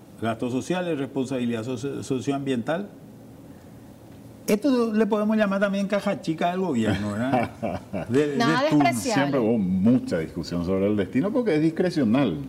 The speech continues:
Speaker 2: Allí prácticamente
Speaker 1: Eso básicamente define el, el director general de Itaipú, qué es lo que va a hacer. Y normalmente define lo que le plantea, lo que le plantea el,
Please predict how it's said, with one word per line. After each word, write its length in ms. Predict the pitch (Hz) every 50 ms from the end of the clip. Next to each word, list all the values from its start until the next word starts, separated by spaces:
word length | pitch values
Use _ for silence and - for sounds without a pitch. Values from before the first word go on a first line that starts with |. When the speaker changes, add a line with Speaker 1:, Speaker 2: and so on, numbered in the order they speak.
| - -
Speaker 2:
Allí 280 | 92 95 - - -
prácticamente 800 | - - 131 131 131 139 135 117 95 95 104 104 104 104 87 76 139 -
Speaker 1:
Eso 260 | 220 240 196 233 226
básicamente 720 | 196 196 196 - 202 196 190 170 160 156 160 156 180 170
define 640 | 165 165 151 - - 135 131 131 139 139 135 139 135 - -
el, 360 | 131 131 131 131 127 131 135 - - - - - - -
el 140 | 120 123 123
director 640 | 135 139 127 107 - - - 127 123 123 127 131 - - - - - - -
general 400 | - 131 127 117 107 107 110 107
de 60 | 113
Itaipú, 440 | 113 110 113 101 95 - - 107 95
qué 100 | - 107
es 60 | 104
lo 80 | 104 110
que 80 | 117
va 120 | 117 107 107
a 20 |
hacer. 320 | 104 - - 101 101 226 - - - - - - - -
Y 80 | 156
normalmente 800 | 165 190 185 160 151 156 151 151 151 151 156 175 175 170 - - - - - - - - - - - - - - -
define 720 | 113 123 135 - - - 131 131 131 135 139 143 143 139 - -
lo 240 | 107 117 123 127 -
que 140 | - - 131
le 160 | 131 131 135
plantea, 840 | 131 - - 131 117 101 95 92 90 - 117 117 117 117 120 - - - - - - - - - - - - - - - - - - - -
lo 140 | - 120 120
que 80 | 123 123
le 120 | 127 131
plantea 540 | - 127 113 101 95 101 120 117 117 120 127
el, 380 | 123 117 117 113 110 104 98